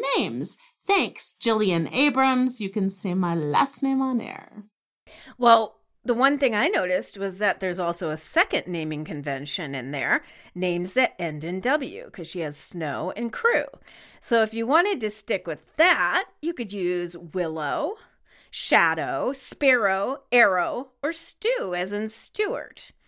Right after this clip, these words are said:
Speaker 2: If you don't care about that, I would suggest something like Miles with an M, Bridge, or Venture,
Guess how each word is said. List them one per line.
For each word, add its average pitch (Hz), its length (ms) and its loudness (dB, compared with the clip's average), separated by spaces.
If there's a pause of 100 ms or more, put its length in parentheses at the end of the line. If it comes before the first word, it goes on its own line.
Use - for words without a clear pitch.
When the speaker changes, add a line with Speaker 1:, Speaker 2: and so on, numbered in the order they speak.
(420)
Speaker 2:
If - 120 -6
you 208 60 -2
don't 480 240 6
care 160 180 -2
about 165 280 -2
that, 170 400 2
I 269 260 4
would 294 240 -4
suggest 233 1080 -6
something 220 400 -8
like 180 240 -2
Miles 185 920 -2
with 196 200 -6
an 175 100 -4
M, 160 400 0 (420)
Bridge, 202 960 2 (260)
or 180 220 0
Venture, 185 840 -2